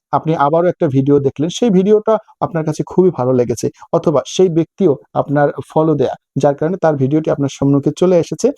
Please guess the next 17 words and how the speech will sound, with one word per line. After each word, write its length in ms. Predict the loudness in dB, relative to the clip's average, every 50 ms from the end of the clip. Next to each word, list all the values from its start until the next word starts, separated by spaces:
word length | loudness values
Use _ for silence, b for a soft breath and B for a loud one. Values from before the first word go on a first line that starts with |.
| b b b -4
আপনি 180 | -4 -2 -2 -2
সেখানেও 420 | -2 -2 -4 -2 -2 -2 -2 0
একটি 180 | -2 -2 -2 -2
কমেন্ট 320 | 0 0 0 0 0 -2 0
করে 160 | 0 0 0
দিয়েছেন, 340 | 2 2 0 0 0 -2 -2 -2 b b b
সেই 260 | -8 -2 2 2 2 2
ভিডিওটিও 520 | 2 0 0 2 0 0 2 2 2 2 2 0 b b b b
আপনার 260 | -2 0 0 0 0
কাছে 220 | 0 -2 -2 -2 -2 -4 -4 _ -6 -4
ভালো 220 | 0 0 2 2 2
লেগেছে। 340 | 2 0 0 0 -2 -2 -2 -4 -4 _ _ _ _ -6
ওকে, 200 | -6 -4 -4 -4 -6 -4 _ -4
এটাও 240 | -2 2 2 2 2
আপনার 240 | 2 0 -2 -2 -2 -4 _ _ _ -2
ঠিক 140 | -2 0 0
আছে। 180 | 0 -4 -4